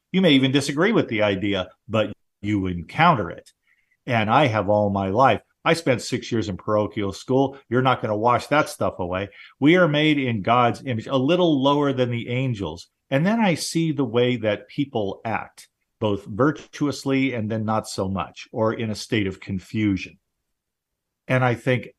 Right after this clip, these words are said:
is it so much that we are made it? 'Cause I s-, I sure wouldn't wanna worship a God that goes around confused all the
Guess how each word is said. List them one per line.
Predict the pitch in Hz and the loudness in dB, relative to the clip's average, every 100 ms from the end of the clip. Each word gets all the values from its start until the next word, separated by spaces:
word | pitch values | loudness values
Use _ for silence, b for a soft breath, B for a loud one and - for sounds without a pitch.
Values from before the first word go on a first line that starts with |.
| - _ - | -20 _ 0
is | 151 135 | 2 4
it | 139 139 | 0 0
so | - 208 | 0 2
much | 202 190 - | 2 0 -2
that | 147 | -2
we | 135 135 | 2 2
are | 110 | 2
made | 117 139 | 2 2
it? | 127 | 2
'Cause | - 123 | 2 4
I | 131 | 6
s-, | 120 - | 4 -4
I | 117 | -8
sure | 107 - 190 | -4 4 4
wouldn't | 180 156 | 6 6
wanna | 143 131 | 6 6
worship | 123 131 - - | 6 4 2 -6
a | |
God | 95 127 131 | 0 4 4
that | 113 | 4
goes | 120 107 | 2 2
around | 113 113 | 0 0
confused | 113 98 - 156 175 117 | -2 -6 2 4 4 2
all | |
the | 104 | 2